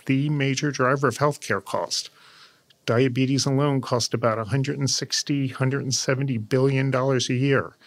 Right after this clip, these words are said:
more than most state agencies receive in their funding. We see total cost of about four trillion a year.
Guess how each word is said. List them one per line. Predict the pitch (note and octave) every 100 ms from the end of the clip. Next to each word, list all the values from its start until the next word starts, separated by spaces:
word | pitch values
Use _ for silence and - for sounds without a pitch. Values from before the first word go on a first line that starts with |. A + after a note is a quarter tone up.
| - - _ -
more | A#2+ C3+
than | C#3
most | C3+ C3
state | - C3 B2+
agencies | D3 D3 C3 - A#2 G2 -
receive | A2+ - A2+ G#2
in | G#2
their | F#2+
funding. | - G#2 F#2+ - - - _ _ - - - - - _ _ _
We | B2
see | A2+ - A#2 A#2
total | - C3 B2+
cost | - C#3 C3+ D3+
of |
about | C3+ C3+ C3+
four | - D3+
trillion | D3+ - A#2 G2
a | F#2+
year. | F2 - -